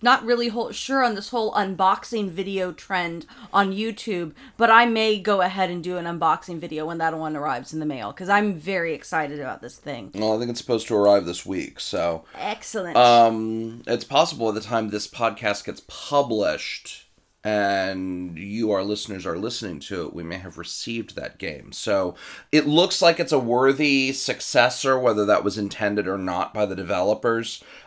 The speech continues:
Speaker 2: uh, to the old Avalon Hills Advanced Civilization, but it has some very different gameplay elements.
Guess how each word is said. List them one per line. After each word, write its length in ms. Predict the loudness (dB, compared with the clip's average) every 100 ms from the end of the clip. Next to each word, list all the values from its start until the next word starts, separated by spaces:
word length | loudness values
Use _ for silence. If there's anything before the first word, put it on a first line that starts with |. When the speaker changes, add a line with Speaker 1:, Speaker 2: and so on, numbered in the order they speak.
| 2
Speaker 2:
uh, 340 | 8 10 8 4
to 500 | -4 -2 -2 0 -2
the 180 | -2 0
old 340 | 4 6 4 2
Avalon 460 | 0 2 0 0
Hills 240 | -2 -4 -4
Advanced 380 | -6 -4 -4
Civilization, 760 | -6 -4 -4 -2 -2 -4 -4 -4
but 140 | -2
it 20 | -2
has 160 | -2
some 120 | -4
very 200 | 0 0
different 640 | 0 0 2 4 2 -6 -4
gameplay 500 | -4 -4 -2 -2 0
elements. 760 | 0 2 2 0 -4 -6 -6